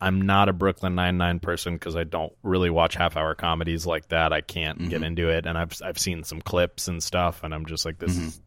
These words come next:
Speaker 1: boring to me." Um, so I'll, I'll never get on board with that. But the movies that he's in and most of the stuff they ever did for S N L, and then all of, you think about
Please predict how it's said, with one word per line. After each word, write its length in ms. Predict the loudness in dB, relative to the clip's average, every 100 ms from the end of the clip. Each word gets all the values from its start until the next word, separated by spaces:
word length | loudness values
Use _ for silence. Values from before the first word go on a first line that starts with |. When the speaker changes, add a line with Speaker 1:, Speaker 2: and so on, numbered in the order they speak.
| -10
Speaker 1:
boring 260 | -10 -8
to 80 | -10
me." 140 | -10 -12 -18 -20 -20 -4
Um, 300 | 0 0 0
so 140 | 6
I'll, 200 | 8 8
I'll 120 | 6 6
never 260 | 6 6
get 140 | 4 4
on 160 | 4
board 160 | 4 2
with 160 | 0
that. 340 | 4 4 4 2
But 220 | 0 -2 -20 _ 4
the 80 | 8
movies 400 | 10 10 8 10
that 120 | 10
he's 200 | 10 8
in 400 | 8 8 8 6
and 420 | 2 0 2 4
most 300 | 6 4 4
of 40 | -2
the 80 |
stuff 300 | 0 2 2
they 120 | 4 4
ever 160 | 4
did 200 | 4 4
for 100 | 4
S 220 | 4 4 4
N 120 | 4
L, 340 | 6 6 4
and 160 | 4 6
then 100 | 6
all 420 | 6 8 10 10
of, 200 | 8 6
you 80 | 0
think 220 | 0 2
about 260 | 4 2